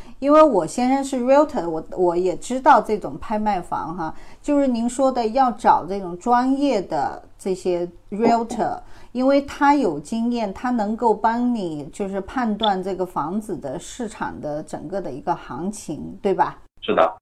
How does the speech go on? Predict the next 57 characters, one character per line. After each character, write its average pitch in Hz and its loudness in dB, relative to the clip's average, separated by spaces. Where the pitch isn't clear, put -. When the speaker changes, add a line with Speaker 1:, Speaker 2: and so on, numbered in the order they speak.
Speaker 2:
美 101 -4
国 110 -2
现 139 -6
在 101 0
投 110 -8
资 131 -2
法 - 0
拍 120 6
屋 135 2
的 131 2
是， 117 -12
呃， 98 -2
机 139 0
会 143 2
呢， 113 0
已 87 -8
经， 101 -6
好 95 10
的 98 8
机 135 6
会 127 8
已 90 0
经 104 -6
过 127 6
去 - -2
了。 - -14
因 131 0
为 127 6
美 120 4
国 104 8
房 123 2
地 127 -2
产 113 -4
市 113 -8
场 90 -4
它 101 2
是 104 -8
从 92 -8
二 95 6
零 95 -2
零 98 -6
八 107 8
年 92 0
次 107 -20
贷 101 2
危 104 -2
机 107 -6
之 110 -6
后， 98 -4
在 104 4
零 95 -6
八 117 8
年 95 -4
到 101 8
一 160 -4
一 160 2
年 92 -2